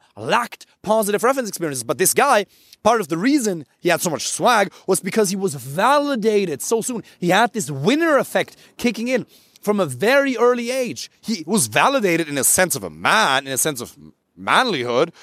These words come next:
or in a sense of identity from other people and women from an early age on. And you have to understand, the reason you're struggling right now is not because there's anything wrong with you, not because you're not good looking enough, not because your dick is too small,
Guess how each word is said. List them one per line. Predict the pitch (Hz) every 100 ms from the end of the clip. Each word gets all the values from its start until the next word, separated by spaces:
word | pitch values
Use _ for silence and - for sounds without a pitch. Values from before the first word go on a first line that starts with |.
| - -
or | 156 135 - -
in |
a | 151
sense | - -
of | 139
identity | 135 220 175 160
from | - 160 143
other | 160 190
people | 233 190 175 180 170
and | 180 202
women | 175 180
from | 170
an | 170
early | 147 147 185
age | 202 139
on. | 269 202 - -
And | 233 202
you | 233
have | 294 -
to |
understand, | 254 233 294 285 175 - _ _ _ _ _ _
the | - 156
reason | 220 311 294 285
you're |
struggling | 247 - 269 254 233
right | 226
now | 247 254 - - -
is | 262
not | 226 339 320
because | 339 - 320
there's | 294
anything | 294 294 294 285
wrong | 254 247
with | 247
you, | 254 -
not | -
because | 180 285 277
you're |
not | 330
good | 302 311
looking | 302 285
enough, | 262 254 262 262 - _ _
not | 202
because | 202 277
your | 294
dick | 226 226 262
is | 269
too | - 277
small, | 233 - 262 277 269 262 262 254